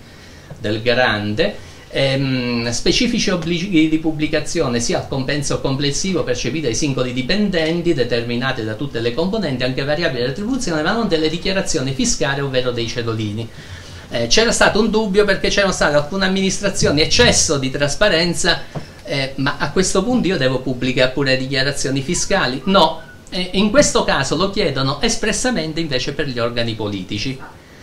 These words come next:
fermo restando l'anonimizzazione del codice fiscale o quello che sia.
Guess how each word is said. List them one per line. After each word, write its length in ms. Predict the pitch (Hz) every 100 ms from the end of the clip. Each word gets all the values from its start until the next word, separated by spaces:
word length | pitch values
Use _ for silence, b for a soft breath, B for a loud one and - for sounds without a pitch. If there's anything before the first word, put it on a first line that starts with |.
| B
fermo 320 | - 202 170 220
restando 720 | 254 - 139 127 135 131 -
l'anonimizzazione 1400 | 151 165 156 156 151 147 147 165 165 185 - 135 135 131
del 200 | 123 120
codice 380 | 123 113 113 131
fiscale 560 | 180 175 - 120 123 113
o 60 |
quello 360 | 107 110 107 101
che 120 | 120
sia. 360 | - 165 113